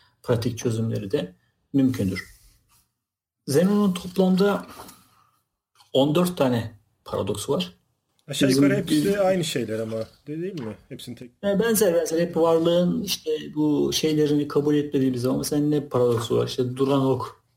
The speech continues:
Speaker 1: paradoksu var. E, bir yaydan atılmış ok düşünelim. Bu okun uzunluğu bir metre olsun ve saniyede on metrelik bir mesafe kat etsin. E, peki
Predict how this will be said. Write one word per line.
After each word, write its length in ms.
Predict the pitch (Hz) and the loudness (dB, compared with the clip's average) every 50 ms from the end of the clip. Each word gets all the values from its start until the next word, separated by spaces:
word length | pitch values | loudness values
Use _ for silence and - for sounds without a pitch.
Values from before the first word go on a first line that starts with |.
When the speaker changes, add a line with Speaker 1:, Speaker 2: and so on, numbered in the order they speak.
| _ _ _ | _ _ _
Speaker 1:
paradoksu 540 | - 107 98 98 95 101 98 - - - - | -4 -4 -4 -2 -4 -6 -8 -10 -12 -10 -8
var. 300 | 127 - - - _ _ _ _ _ _ _ _ _ _ _ _ _ _ | -6 -6 -6 -6 _ _ _ _ _ _ _ _ _ _ _ _ _ _
E, 80 | - - - - - - - - 131 - | -8 -8 -8 -10 -10 -10 -8 -8 -8 0
bir 480 | 131 139 139 131 - - - - - _ | 2 2 2 2 0 -4 -6 -8 -8 _
yaydan 340 | 147 135 127 123 120 123 123 | 0 2 2 2 2 2 0
atılmış 400 | 120 113 - - 127 123 117 120 | 0 0 0 -2 -4 -4 -2 -2
ok 200 | - - - - | -4 -4 -4 -6
düşünelim. 540 | - - - - - - - - - - - _ _ | -6 -8 -6 -6 -6 -8 -8 -8 -10 -12 -16 _ _
Bu 260 | - - 123 120 127 123 | -10 -2 0 0 0 0
okun 180 | 123 - 127 | 0 0 0
uzunluğu 480 | 120 113 110 120 120 117 117 117 113 113 | 0 2 2 2 2 2 2 2 2 2
bir 140 | 120 110 110 | 2 2 2
metre 320 | 107 104 101 - - 113 | 0 0 -2 -4 -4 -4
olsun 400 | 98 - 95 - - 139 127 117 | -4 -4 -6 -6 -4 -2 0 0
ve 220 | 120 127 131 131 - | 2 0 0 -2 -4
saniyede 520 | - - - 120 110 110 107 107 107 107 - | -4 -2 0 0 0 0 0 -2 -2 -2 -2
on 220 | 123 120 117 117 | -2 0 0 2
metrelik 420 | 113 110 110 - 113 107 110 110 | 0 0 -2 -4 -4 -6 -6 -6
bir 60 | - 110 | -6 -6
mesafe 440 | 107 107 - 110 104 104 - 92 | -4 -4 -6 -8 -8 -8 -10 -12
kat 220 | 92 95 92 90 - | -12 -12 -14 -14 -14
etsin. 440 | 95 92 - - - - 180 - - _ - _ _ _ _ _ _ _ _ _ _ _ - | -12 -6 -4 -4 -4 -4 -6 -8 -12 _ -20 _ _ _ _ _ _ _ _ _ _ _ -6
E, 240 | 113 117 127 - | -4 -4 -4 -2
peki 560 | - 151 151 151 - 127 131 160 180 - - | 0 0 0 0 0 0 0 0 -2 -6 -12